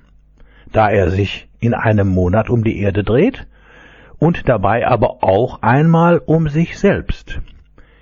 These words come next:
Sie alle kennen das berühmte Mondgesicht. Dieses Gesicht schauen wir uns heute einmal etwas genauer an. Wussten Sie schon, dass wir hier von der Erde aus diesem Gesicht einmal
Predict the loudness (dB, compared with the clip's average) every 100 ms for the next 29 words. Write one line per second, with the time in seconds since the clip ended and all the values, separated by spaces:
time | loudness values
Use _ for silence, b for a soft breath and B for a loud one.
0 | b b b b b b b -2 0 2
1 | 0 2 2 2 0 -2 -4 -2 0 2
2 | 2 2 0 -2 0 4 4 2 -2 0
3 | 0 2 2 0 -2 -8 -8 -8 -14 -20
4 | -20 -20 b b b b b 0 2 2
5 | 0 -6 -12 -6 -2 -2 0 -2 -4 -2
6 | 0 2 0 2 2 2 0 0 0 0
7 | 0 0 0 2 0 -2 -2 -4 -2 0
8 | 2 2 0 0 -2 -4 -14 B B B
9 | B B 0 0 0 -2 0 -2 0 0
10 | 2 2 -2 B B B B B -2 0
11 | 0 2 2 2 0 0 0 0 2 2
12 | 2 2 2 0 -2 -8 -6 -2 0 0
13 | 2 0 0 -2 0 0 -4 -6 -4 0
14 | 2 2 2 -2